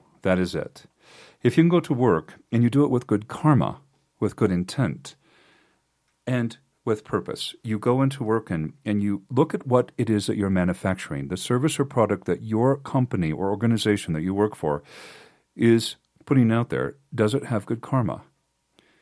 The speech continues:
If you're an individual that goes to work and you're creating something that is very beneficial,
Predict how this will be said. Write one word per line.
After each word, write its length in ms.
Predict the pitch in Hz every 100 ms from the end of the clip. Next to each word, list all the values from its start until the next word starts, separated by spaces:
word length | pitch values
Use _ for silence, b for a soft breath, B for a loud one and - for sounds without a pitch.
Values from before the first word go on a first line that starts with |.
| _ _ _ _ -
If 260 | 135 -
you're 140 | 165 196
an 80 | 185
individual 540 | 147 123 117 92 80
that 160 | - -
goes 300 | 110 113 -
to 360 | 110 95 92 -
work 440 | 107 85 76 - - _ _
and 140 | 117 117
you're 100 | -
creating 440 | - 135 139 139
something 560 | - 110 - 107 101 101 b b b _
that 160 | 101
is 240 | 95 90 - - _ _ _ -
very 380 | 104 123 143 131
beneficial, 720 | 117 110 - 101 - 50